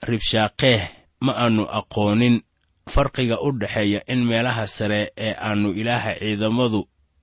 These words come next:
ku amrin reer banu Israa'iil in wax lagu bixiyo. Waxaa keliya oo la oggolaa in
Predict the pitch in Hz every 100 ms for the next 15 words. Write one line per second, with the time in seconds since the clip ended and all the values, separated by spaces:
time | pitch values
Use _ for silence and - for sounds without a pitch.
0 | _ 147 - 120 107 104 110 104 123 110
1 | 107 104 98 - 101 101 87 107 104 -
2 | 117 113 113 110 104 107 92 85 95 87
3 | 82 - _ _ _ _ 147 - 127 -
4 | 127 143 127 98 - _ 107 104 101 98
5 | - 120 131 135 120 104 110 104 101 -
6 | _ _ _ _ _ _ _ _ 147 143